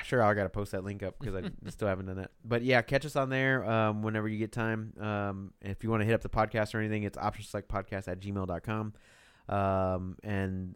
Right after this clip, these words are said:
Speaker 1: we do this for you guys, um, you know, every week, week in and week out. And, um, we don't ask for nothing. We love you guys, and, uh, we love to do it.
Speaker 2: Yes,
Speaker 1: So
Speaker 2: just spread the word.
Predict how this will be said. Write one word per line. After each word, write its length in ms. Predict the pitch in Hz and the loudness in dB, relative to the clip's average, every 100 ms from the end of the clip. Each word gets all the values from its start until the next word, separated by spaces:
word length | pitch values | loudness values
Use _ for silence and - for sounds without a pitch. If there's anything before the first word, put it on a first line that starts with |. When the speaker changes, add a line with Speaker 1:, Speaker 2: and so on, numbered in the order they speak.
| 98 | -4
Speaker 1:
we 120 | 107 | 0
do 120 | 117 | 2
this 260 | 117 - - - | 2 -2 -10 -6
for 100 | 113 | -2
you 100 | 113 | 2
guys, 500 | 113 113 107 - - | 4 4 2 -6 -12
um, 680 | 98 98 95 95 92 90 87 - _ _ | -6 -2 -2 -4 -6 -10 -12 -18 _ _
you 100 | 98 | -8
know, 140 | 92 | -6
every 220 | 80 101 | -4 -2
week, 240 | 104 110 104 | 0 -2 -4
week 180 | - 107 | -8 -6
in 100 | 107 | -4
and 80 | 101 | -4
week 140 | 104 | -2
out. 220 | 107 107 80 | 0 0 -2
And, 300 | 101 98 95 | -6 -6 -2
um, 380 | 95 92 90 85 _ - | -2 -4 -8 -12 _ -10
we 140 | 104 | -4
don't 160 | 107 110 | -2 0
ask 180 | 113 - | 0 0
for 80 | |
nothing. 400 | 120 120 120 117 | 0 2 0 -2
We 80 | 110 | 0
love 180 | 107 110 | 4 4
you 60 | 110 | 6
guys, 440 | 110 110 107 - - _ _ _ _ | 6 6 4 -4 -20 _ _ _ _
and, 220 | 101 98 98 | -4 0 2
uh, 220 | 92 90 | 2 0
we 140 | 95 | 2
love 140 | 110 104 | 2 2
to 60 | |
do 220 | 92 104 110 | 2 2 2
it. 140 | - _ - | -2 _ -8
Speaker 2:
Yes, 160 | 98 | -4
Speaker 1:
So 80 | 82 80 - - | -2 -4 -10 -14
Speaker 2:
just 100 | 104 | -10
spread 140 | 131 | -8
the 60 | 113 | -6
word. 220 | 95 92 | -8 -8